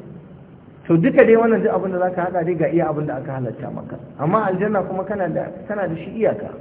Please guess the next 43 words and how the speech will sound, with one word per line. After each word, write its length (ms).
To 80
akwai 220
waɗanda 360
sai 120
ka 80
ga 160
ɗabi'arsu 520
ta 140
lalace 500
a 100
duniya, 560
sukan 220
manta 280
da 140
Allah 220
tabaraka 400
wa 60
ta'ala. 260
Kuma 180
daga 200
cikin 340
abin 240
da 60
yake 180
halakar 400
da 80
ɗan 220
adam 240
da 80
wuri 260
shine 200
mace. 300
Ka 100
ja 260
ka 140
ajiye 420
duk 280
wanda 320
ka 100
gan 220
shi 160
yana 200
da 140